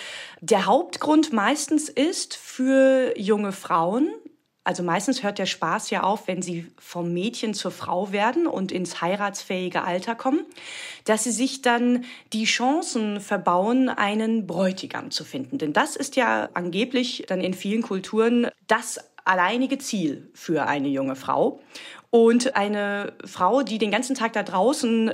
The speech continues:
mit den Elementen kämpft und dann verletzt und blutend und verschrammt zurückkommt und dann auch noch braun gebrannt, was ja auch in vielen Kulturen ja auch,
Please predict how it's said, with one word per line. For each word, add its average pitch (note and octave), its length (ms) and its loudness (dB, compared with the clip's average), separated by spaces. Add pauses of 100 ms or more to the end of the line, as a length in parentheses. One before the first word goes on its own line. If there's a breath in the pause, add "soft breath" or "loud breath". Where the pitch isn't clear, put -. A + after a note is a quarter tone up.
(160)
mit G#3 200 -2
den G3 460 -2
Elementen G#3 560 2
kämpft F3+ 500 -2
und F#3 220 -4
dann F3+ 340 0
verletzt - 640 -2
und F3+ 420 -8
blutend B3+ 380 0
und F#3+ 140 -2
verschrammt A#3+ 760 0
zurückkommt G#3+ 760 2
und F#3+ 160 0
dann G3+ 120 4
auch A#3 180 4
noch G#3 180 2
braun C4 400 4
gebrannt, D#3+ 560 -2
was E3+ 240 -8
ja F#3 140 -2
auch B3+ 180 -2
in B3 120 -2
vielen F3+ 360 -8
Kulturen A#3 560 0
ja G#3 240 0
auch, A3 340 -2